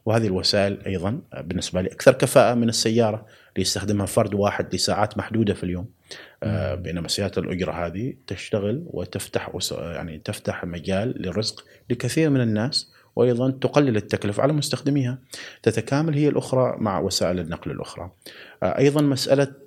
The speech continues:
Speaker 1: ال-، النقل التشاركي. اليوم لا يوجد عندنا نقل تشاركي أو يسموه carpooling. إن توجد، آه، تمكين لأصحاب المركبات الخاصة في التشارك في النقل، آه، التشاركي من منطقة إلى أخرى.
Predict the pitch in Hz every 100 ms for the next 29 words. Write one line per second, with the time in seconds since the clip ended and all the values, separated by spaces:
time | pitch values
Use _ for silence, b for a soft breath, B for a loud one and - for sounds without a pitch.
0 | - 113 110 104 101 98 131 143 127 -
1 | 113 - 117 98 - 87 98 92 101 131
2 | 123 110 98 107 101 - 95 95 - 87
3 | 85 82 69 90 92 92 92 - 110 98
4 | - 101 87 71 - B B B B B
5 | 87 87 90 82 - 98 95 98 80 -
6 | 85 80 80 80 - 95 90 107 113 113
7 | 107 90 92 95 92 78 80 71 67 -
8 | - 110 101 92 87 87 - 92 95 92
9 | 90 - 107 95 - 95 95 87 - 92
10 | - - 87 - 92 90 90 - - 78
11 | 85 87 - 90 92 - B B B B
12 | 87 85 80 80 78 69 57 - 92 -
13 | 98 87 - 92 95 92 85 87 - -
14 | 82 98 101 113 - -